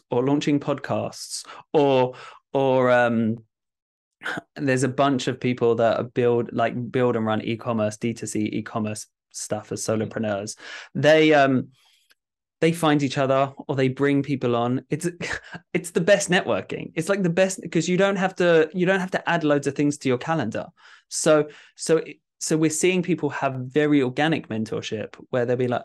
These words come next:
Speaker 1: "Oh, and I don't know how to find a supplier for this, or I don't know how to deal with this situation. Have you come across it?" Right now within the, within the experience, it's predominantly the synchronous time, but as the product evolves, there'll be space to facilitate those conversations around the groove as much as within the groove.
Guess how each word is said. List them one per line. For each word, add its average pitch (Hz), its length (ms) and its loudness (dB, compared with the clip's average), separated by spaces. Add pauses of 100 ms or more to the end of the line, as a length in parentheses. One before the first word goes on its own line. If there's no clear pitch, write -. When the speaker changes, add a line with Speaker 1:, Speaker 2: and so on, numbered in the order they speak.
Speaker 1:
"Oh, 175 300 4
and - 180 0
I 156 180 -2
don't 165 180 0
know 151 140 2
how 143 140 -2
to 143 140 -4
find 135 200 0
a 127 60 -2
supplier 127 420 0
for 123 140 -8
this, 127 420 0
or 123 120 0
I 127 60 2
don't 156 140 2
know 156 60 0
how 151 140 -2
to 147 120 -4
deal 135 200 2
with 131 120 0
this 131 160 -2
situation. 120 560 -6
Have 123 120 -12
you 123 100 -2
come 127 200 -2
across 123 360 -6
it?" 113 180 -4 (400)
Right 139 200 0
now 147 280 2
within 123 380 0
the, 117 240 -4
within 123 460 -2
the 113 340 2
experience, 131 540 -2
it's - 80 -12
predominantly 127 500 -4
the 110 100 -4
synchronous 190 460 -2
time, 113 380 -8 (340)
but 120 160 2
as 131 160 -2
the 127 80 -4
product 123 400 -2
evolves, 127 540 0
there'll 113 160 -2
be 117 160 -4
space - 680 -4
to 113 200 -4
facilitate 117 580 -6
those 120 160 -6
conversations 113 540 -8
around 110 600 -2
the 117 140 -6
groove 107 360 -4
as 107 120 -8
much 110 240 -8
as - 120 -16
within 110 280 -6
the 107 80 -10
groove. - 340 -14